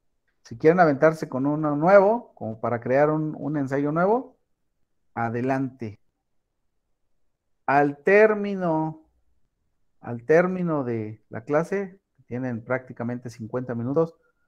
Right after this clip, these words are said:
me van a entregar ese, esa introducción en la plataforma. Es más, empiecen a escribirla ya, ¿para qué la dejamos,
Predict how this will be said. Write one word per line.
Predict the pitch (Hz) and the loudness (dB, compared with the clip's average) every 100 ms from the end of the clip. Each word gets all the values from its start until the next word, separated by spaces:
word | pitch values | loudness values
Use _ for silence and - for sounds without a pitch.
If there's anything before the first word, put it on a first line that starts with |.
| _ _ _ _ _ _ _ - | _ _ _ _ _ _ _ -12
me | 127 123 | -4 0
van | 127 139 | 0 0
a | |
entregar | 143 131 120 127 135 | -2 -2 0 2 2
ese, | 131 - 139 131 - _ _ _ _ _ - | -2 -4 -4 -6 -12 _ _ _ _ _ -8
esa | 127 139 | -4 -4
introducción | 127 117 110 - 120 127 - _ _ _ _ _ _ _ _ _ _ _ _ | -2 -4 -4 -8 -10 -12 -14 _ _ _ _ _ _ _ _ _ _ _ _
en | 123 | -4
la | 113 | -4
plataforma. | 117 110 120 113 123 123 127 120 - _ _ _ _ _ _ _ _ _ _ _ _ _ _ _ | -2 -4 -4 -4 -4 -4 -6 -10 -18 _ _ _ _ _ _ _ _ _ _ _ _ _ _ _
Es | - 170 | -4 2
más, | 180 180 - _ _ _ _ _ _ _ _ _ _ _ - _ _ _ _ _ _ _ _ | 2 2 -2 _ _ _ _ _ _ _ _ _ _ _ -20 _ _ _ _ _ _ _ _
empiecen | 127 127 190 175 | -6 4 4 4
a | 143 | 0
escribirla | 113 135 156 156 | 0 0 2 4
ya, | 151 180 | 4 4
¿para | 180 120 | 0 -6
qué | - 151 | -4 -2
la | 143 | -2
dejamos, | 123 139 147 139 - | -2 -6 -6 -10 -18